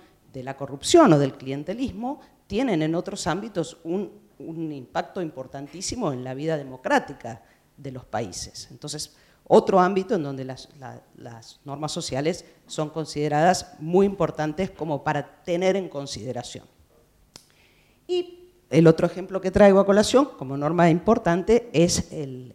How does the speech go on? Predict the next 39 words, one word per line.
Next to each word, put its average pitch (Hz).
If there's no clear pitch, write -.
el 165
hecho 196
de 185
dejar 143
propina. 147
Esta -
es 285
otra 160
cosa 151
que 139
siempre 156
preguntamos 139
cuando 131
llegamos 127
a 113
un 127
lugar 113
distinto, -
¿no? 233
¿Aquí 143
se 185
deja 165
propina 285
o -
no? 120
Y 247
esta 370
es 226
una 208
norma 202
social 247
que 147
en 170
Estados 208
Unidos, 240
por 160
ejemplo, 247
mueve 254
billones 233